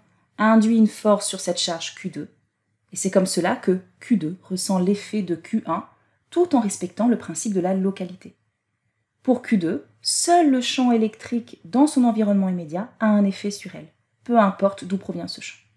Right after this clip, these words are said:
Alors là, peut-être que quelque chose t'embête aussi, parce que est-ce que Q deux ne crée pas aussi son propre champ électrique ? Est-ce que Q deux, tout comme Q un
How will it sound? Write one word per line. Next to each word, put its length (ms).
Alors 180
là, 140
peut-être 320
que 80
quelque 180
chose 240
t'embête 320
aussi, 340
parce 240
que 280
est-ce 180
que 100
Q 300
deux 300
ne 100
crée 280
pas 200
aussi 260
son 180
propre 360
champ 160
électrique ? 540
Est-ce 200
que 160
Q 220
deux, 300
tout 100
comme 220
Q 240
un 240